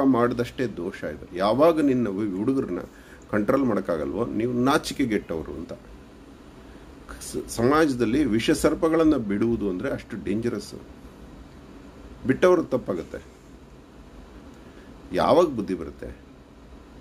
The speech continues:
ಇವ್ರು? ಅದಕ್ಕೆ ಏನು ಪರಿ?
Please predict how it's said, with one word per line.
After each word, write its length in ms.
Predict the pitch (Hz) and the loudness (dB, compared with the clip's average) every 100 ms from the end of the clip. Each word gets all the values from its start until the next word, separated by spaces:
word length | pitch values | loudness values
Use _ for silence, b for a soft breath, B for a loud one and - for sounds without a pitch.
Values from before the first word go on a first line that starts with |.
| - - - - - - - - - - - - - - - - - | -20 -20 -20 -20 -20 -20 -20 -20 -20 -20 -20 -20 -20 -20 -20 -18 -4
ಇವ್ರು? 280 | 101 90 - - - - - - - - - | -2 -2 -4 -12 -20 -20 -20 -20 -20 -10 0
ಅದಕ್ಕೆ 300 | 110 123 123 | 2 2 2
ಏನು 300 | 110 123 120 | 4 4 2
ಪರಿ? 440 | 104 101 95 95 | 0 0 0 -4